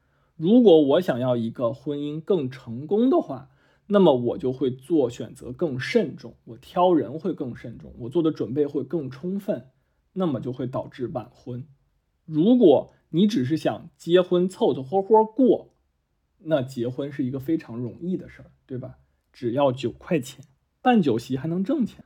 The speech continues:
所以我们能够看到城市中的人结婚越来越晚，这是因为大家认为婚姻是非常重要的，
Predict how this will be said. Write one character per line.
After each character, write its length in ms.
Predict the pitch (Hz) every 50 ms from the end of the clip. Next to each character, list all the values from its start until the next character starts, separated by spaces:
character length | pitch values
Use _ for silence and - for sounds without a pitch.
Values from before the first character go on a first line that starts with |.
| _ _
所 280 | - - - 160 190 240
以 120 | 262 269
我 140 | 240 170 127
们 120 | 107 120
能 100 | 127 123
够 140 | 127 127 120
看 200 | 120 - 127 123
到 160 | 123 113 107
城 460 | - - - - - 117 113 135 180
市 280 | 190 - - 277 254 175
中 220 | - 143 127 123
的 80 | 120 117
人 240 | 110 - 107 123 -
结 220 | - - 131 135
婚 180 | 135 131 135 135
越 140 | 147 147 135
来 140 | 113 104
越 180 | 110 127 131 120
晚， 240 | 107 - - - - _ _ _ _ _
这 180 | - - 254 226
是 180 | - - 165 143
因 220 | 135 147 156 160
为 120 | 151 127
大 220 | 113 - 160 143 127
家 340 | 123 143 131 135 151 - - _ _ _ _ _ -
认 420 | 214 233 262 254 196 143 123 120
为 340 | - - - - - - 170 _ _ _ _ _ _ _ _ _ _ _ _ _ _ _ _ _ _ _ _
婚 300 | _ _ - 175 170 170
姻 240 | 170 170 170 175 180
是 180 | - - 135
非 180 | 127 143 147 151
常 280 | 151 - - - - 123
重 240 | - 185 156 117 -
要 120 | - -
的， 180 | - _ _